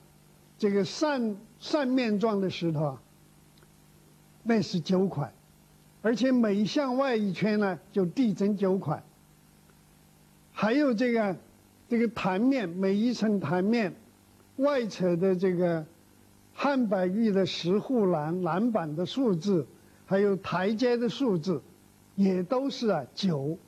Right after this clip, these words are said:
或者九的倍数。所以九啊，在单数当中是最高的数字，在人间呢，是用来象征帝王的至尊，在宇宙当中啊，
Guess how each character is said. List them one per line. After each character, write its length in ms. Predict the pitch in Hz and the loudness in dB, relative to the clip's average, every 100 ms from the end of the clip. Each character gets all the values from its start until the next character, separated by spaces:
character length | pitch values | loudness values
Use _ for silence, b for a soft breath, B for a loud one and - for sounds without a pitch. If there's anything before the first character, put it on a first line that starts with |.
| - | -10
或 120 | - 202 | -2 2
者 160 | 196 | 2
九 300 | 190 180 135 | 0 -4 -4
的 140 | 131 180 | -4 -2
倍 260 | 214 180 | 0 0
数。 220 | 123 147 - - - - - - - - - - - - - - - - | -2 -10 -12 -20 -20 -20 -20 -20 -20 -20 -20 -20 -20 -20 -20 -20 -20 -20
所 160 | - 294 | 0 2
以 40 | |
九 340 | 208 247 214 190 | 2 0 2 2
啊， 300 | 233 202 127 - | 2 -2 -8 -4
在 160 | 208 202 | -2 0
单 280 | 240 262 | 0 0
数 220 | 269 254 175 | -2 -2 0
当 240 | 202 202 | 0 0
中 160 | 196 190 | -2 -4
是 180 | 180 151 | -4 -4
最 220 | 277 208 | 0 0
高 260 | 147 190 208 | 0 -2 -2
的 100 | 202 | -4
数 240 | 147 202 143 | -4 -4 -4
字， 200 | 151 - - - _ - - - - - - - _ _ _ - - | -6 -12 -16 -20 _ -20 -20 -20 -20 -20 -20 -20 _ _ _ -20 -12
在 160 | - 233 | 0 2
人 380 | 208 196 196 233 | 2 2 2 2
间 180 | 240 240 | 0 -2
呢， 160 | 180 | -4
是 180 | 131 202 | -4 -2
用 220 | 202 240 | 0 2
来 160 | 190 151 | 2 0
象 340 | - 208 185 | -2 -2 0
征 240 | 180 190 190 | 0 -2 -2
帝 220 | 254 262 | 0 0
王 280 | 214 170 151 | 0 -2 -2
的 120 | 160 | -4
至 260 | 165 202 170 | -4 -2 -2
尊， 260 | 131 175 180 - - - _ _ _ _ - - - - _ - - | 0 -2 -2 -12 -20 -20 _ _ _ _ -20 -20 -20 -20 _ -20 -6
在 160 | 247 233 | 0 2
宇 320 | 208 170 175 | 2 2 0
宙 220 | 254 240 | 0 0
当 220 | 190 190 | 0 -2
中 160 | 185 | 0
啊， 120 | 180 | 0